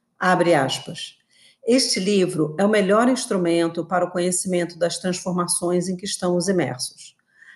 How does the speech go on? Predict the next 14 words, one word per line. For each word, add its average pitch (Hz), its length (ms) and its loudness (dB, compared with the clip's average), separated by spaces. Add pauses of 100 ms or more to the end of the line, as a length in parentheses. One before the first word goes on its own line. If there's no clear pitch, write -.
(100)
A 180 160 4
solidez 185 640 4
de 165 140 -4
sua 196 200 0
informação 190 680 0
nos 180 160 -4
tranquiliza. 175 800 0 (680)
A 196 100 0
precisão 226 680 4
de 208 100 -2
sua 202 240 0
análise 185 560 0
nos 180 160 -2
convence. 165 720 -4